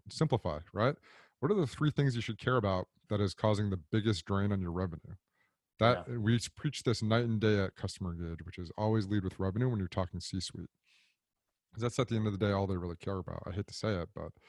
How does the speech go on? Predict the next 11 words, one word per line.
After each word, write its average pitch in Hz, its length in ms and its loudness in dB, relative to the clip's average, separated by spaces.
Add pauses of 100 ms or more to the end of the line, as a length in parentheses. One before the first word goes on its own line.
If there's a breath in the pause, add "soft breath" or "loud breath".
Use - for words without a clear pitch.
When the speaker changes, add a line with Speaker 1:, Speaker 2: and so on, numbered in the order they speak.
(360 soft breath)
Speaker 1:
um, 92 300 -2
they, 117 380 2 (100)
they 123 160 6
are 139 160 10
tasked 104 640 2 (260)
to 147 300 2
make 123 260 0 (180)
a 113 120 -2
company 101 400 -2
more 92 200 -2
money. 80 380 -8